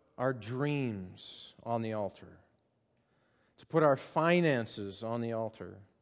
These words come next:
to put our relationships on the altar, to raise the knife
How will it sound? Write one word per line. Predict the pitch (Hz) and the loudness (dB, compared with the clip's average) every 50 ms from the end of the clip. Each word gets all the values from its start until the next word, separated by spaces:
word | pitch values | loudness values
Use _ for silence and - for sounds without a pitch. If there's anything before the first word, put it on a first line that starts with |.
| _ _ _ _ _ _ _ _ _ _ - _ - | _ _ _ _ _ _ _ _ _ _ -20 _ -8
to | - - | -8 2
put | - 185 180 | 6 8 10
our | 175 170 | 10 10
relationships | 165 160 160 147 151 160 180 196 190 - - - 151 131 - - 131 110 101 101 - - - - | 8 6 6 8 10 10 10 10 8 4 -2 -4 -4 -4 -2 -2 -2 -2 -2 -6 -12 -14 -14 -10
on | - 127 131 127 | -8 -6 -4 -4
the | 127 123 123 | -2 -2 -2
altar, | 123 127 127 127 - - 101 95 92 92 92 _ _ _ _ _ _ _ | -2 -2 -4 -4 -6 -10 -12 -12 -12 -16 -18 _ _ _ _ _ _ _
to | - 139 | -4 -4
raise | 127 117 120 135 147 170 190 196 180 - - | -2 2 4 4 6 6 6 4 2 0 -4
the | - 180 | -4 -2
knife | 165 139 110 98 95 95 95 92 - - - _ | -2 0 -2 -4 -4 -8 -10 -12 -16 -20 -20 _